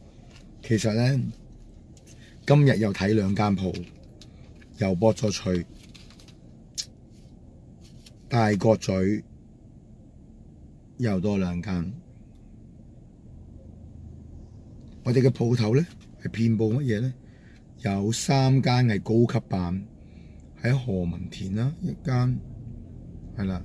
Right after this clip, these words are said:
窩打老道，一間係土瓜灣店啦，喺北帝街，一間係銅鑼灣店啦，就係耀華街，係啦。咁跟住另外一間呢，就係喺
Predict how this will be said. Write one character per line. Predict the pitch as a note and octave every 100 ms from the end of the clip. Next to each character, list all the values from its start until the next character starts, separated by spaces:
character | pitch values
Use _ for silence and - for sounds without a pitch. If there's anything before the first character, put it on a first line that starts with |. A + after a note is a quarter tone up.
| -
窩 | B2 C3+
打 | G#2
老 | G#2 G2
道， | F#2 - - - - - -
一 | C#3
間 | B2+ C#3+
係 | C3
土 | - F#2+ F#2
瓜 | G#2+ C3 B2+
灣 | G2+ F2
店 | G#2+ A2
啦， | E3 - - - - - - - - -
喺 | G#2 G#2 A2
北 | - A#2
帝 | - G#2
街， | F2+ A2 G#2 G2+ - - - - - -
一 | D3
間 | A#2+ D3+ C#3+
係 | B2 G#2
銅 | - G#2+ F#2
鑼 | F#2 F#2+
灣 | B2 C#3
店 | C3 A#2+
啦， | F3 - - - - - - - - - -
就 | A2 G2+
係 | F#2+ F#2+ F2+ F2+ - -
耀 | B2 B2 G#2 G2
華 | F2
街， | - A#2+ A2+ A#2 - - - - - - - - -
係 | G2+
啦。 | F2+ - - - - - - - - -
咁 | - B2+
跟 | D#3+
住 | C3 A#2+
另 | A2 A2+ A2+
外 | A2
一 | A#2 C3+
間 | - E3 E3
呢， | G3 - - - - - - - -
就 | G#2+
係 | G2 F#2+ F#2 F#2
喺 | F#2 G2 G2 B2